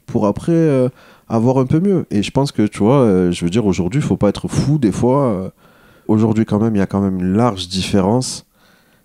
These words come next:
C'est qu'au niveau du média, nous, à cette époque-là, impossible de percer sans connaître ou sans être en lien avec un magazine ou des photographes.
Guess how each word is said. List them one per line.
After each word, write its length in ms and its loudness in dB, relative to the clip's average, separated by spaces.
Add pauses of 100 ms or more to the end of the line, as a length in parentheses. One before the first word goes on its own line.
(100)
C'est 180 -8
qu'au 180 0
niveau 360 0
du 280 -10
média, 520 0 (720)
nous, 440 -4
à 100 -16
cette 140 -8
époque-là, 540 -2 (920)
impossible 580 0
de 120 0
percer 560 0
sans 300 -4
connaître 560 -4 (500)
ou 100 -8
sans 300 -2
être 280 -4 (220)
en 140 -4
lien 340 0
avec 320 -6
un 60 0
magazine 560 -2 (1800)
ou 140 4
des 120 2
photographes. 680 -2